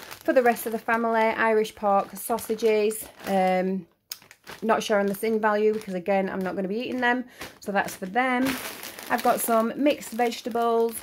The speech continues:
and it's a combination of free. So the sweet corn and the peas are free. The green beans and the carrots are Speed. I've got a bag of whole green beans, which are Speed.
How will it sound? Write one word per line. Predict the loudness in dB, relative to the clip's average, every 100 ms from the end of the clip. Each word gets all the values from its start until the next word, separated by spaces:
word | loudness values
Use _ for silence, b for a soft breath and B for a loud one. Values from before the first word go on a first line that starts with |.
| -6
and | -2
it's | -2 -4
a |
combination | -8 -2 -2 0 0 0 0 -2 0 0 0 0
of | 2 4 6 6 2 -2 b b b -20
free. | -6 0 0 0 -8 -12 _ -14
So | -2 -2
the | -2 -4
sweet | -8 -8
corn | -4 -2
and | -2
the | -2
peas | -4 -4 -4
are |
free. | -6 -2 0 0 -4 -10 _
The | -2 0 2 0 -2 -6 -10
green | 0 2
beans | 2 2 0 -2
and | -2 0 0 -2 -6 -12
the | -12
carrots | -4 0 0 0 -6
are | -4 -4
Speed. | -4 -4 -2 -2 -2 -6 -8 _ -12 -10 -8 -10 -12 -10 -6
I've | 2
got | 4
a | 4
bag | 6 4 4
of | -2
whole | 0 4 4
green | 4 2 0
beans, | 0 0 -2 -2
which | -4 -4
are | -6
Speed. | -8 -4 0 2 0